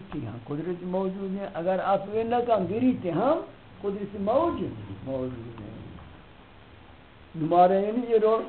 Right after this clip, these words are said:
واجہ کسے متوجہ کو کہ ہر کس شما عمل کن، یہ ثواب اجر رسی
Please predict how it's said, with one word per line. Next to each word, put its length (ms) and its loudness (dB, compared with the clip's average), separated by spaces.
واجہ 520 4
کسے 260 -2
متوجہ 640 0
کو 180 -8
کہ 200 0
ہر 220 2
کس 280 -4
شما 320 0
عمل 340 4
کن، 220 2
یہ 80 -2
ثواب 340 4
اجر 420 2
رسی 320 -4